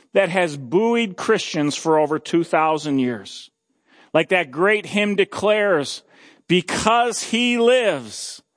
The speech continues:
I can face tomorrow. Because he lives, all fear is gone." Friends, this is the hope of the follower of Jesus Christ. We have a sovereign Lord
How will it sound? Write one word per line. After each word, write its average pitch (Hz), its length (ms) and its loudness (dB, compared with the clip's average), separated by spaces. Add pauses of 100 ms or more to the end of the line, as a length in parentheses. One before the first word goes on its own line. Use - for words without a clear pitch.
(260)
I 175 200 2
can 180 220 -6
face 185 360 0
tomorrow. 165 640 -2 (720)
Because 202 420 0
he 214 140 -6
lives, 214 800 -2 (500)
all 175 240 2
fear 131 560 0
is 131 160 -4
gone." 107 380 -8 (840)
Friends, 208 260 2
this 226 200 -2
is 208 120 -4
the 214 120 2
hope 233 300 0
of 170 60 -2
the 156 80 2
follower 175 480 2
of 135 100 -4
Jesus 147 380 -4
Christ. - 640 -6 (520)
We 190 220 4
have 175 280 2
a 165 100 0
sovereign 202 760 -2
Lord 117 380 -6